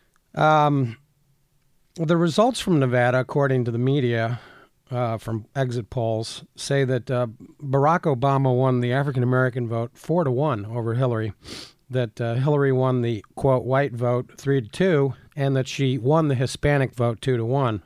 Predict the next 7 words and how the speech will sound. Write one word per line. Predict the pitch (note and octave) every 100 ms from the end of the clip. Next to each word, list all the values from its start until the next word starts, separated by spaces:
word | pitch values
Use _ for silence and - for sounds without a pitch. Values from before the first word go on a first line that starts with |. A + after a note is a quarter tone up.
| -
over | A#2 G#2
Obama. | G#2 G#2 A#2 A2+ G#2 G2+ _ _ _ - _ _ -
Uh, | C#3+ C#3+
those | E3+ F3+
are | D3
interesting | D3 D#3 C#3+ - C3 B2
numbers, | C3 D#3 C3 C3+ -